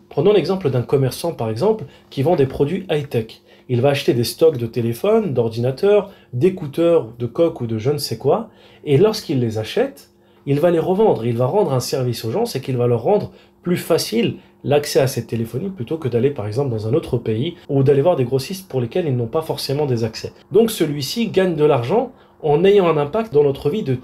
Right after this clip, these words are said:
tous les jours. Et tout ce qui a un impact dans la vie de tous les jours est facilité en islam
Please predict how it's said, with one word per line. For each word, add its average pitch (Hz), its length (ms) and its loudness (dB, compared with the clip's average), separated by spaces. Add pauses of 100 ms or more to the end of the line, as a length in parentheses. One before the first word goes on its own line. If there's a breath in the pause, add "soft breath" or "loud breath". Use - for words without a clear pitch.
tous 226 160 0
les 190 100 6
jours. 123 300 -4 (140)
Et 135 100 -2
tout 269 180 -2
ce - 120 -2
qui 175 220 -2
a 156 60 4
un 135 100 2
impact 151 420 0
dans 113 120 -2
la 104 80 -6
vie 117 120 -6
de 104 80 -10
tous - 200 -12
les 110 100 -2
jours 220 280 2 (300 loud breath)
est 139 240 0
facilité 127 560 -6
en 110 120 0
islam 147 460 -2